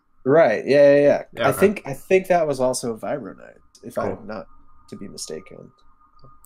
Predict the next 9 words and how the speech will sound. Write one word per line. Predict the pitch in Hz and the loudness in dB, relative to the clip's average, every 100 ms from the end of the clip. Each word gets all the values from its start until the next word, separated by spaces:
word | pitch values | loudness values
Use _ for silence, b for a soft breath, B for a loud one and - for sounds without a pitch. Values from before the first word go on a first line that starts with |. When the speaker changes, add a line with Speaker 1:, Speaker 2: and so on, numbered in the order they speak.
| b b b | b b b
Speaker 2:
Cool, | - 104 | -20 -18
cool, | 117 113 | -16 -16
cool. | 113 98 - _ - B B B | -16 -16 -18 _ -20 B B B
Um, | - 117 120 120 120 120 - - - - | -6 0 0 0 -4 -10 -18 -20 -14 -6
and | 139 | -4
yeah, | 233 151 - - - - | -4 -6 -10 -20 -20 -4
after | 139 143 156 | -2 0 2
that | 147 | 0
intro, | 143 165 190 | 0 -4 -8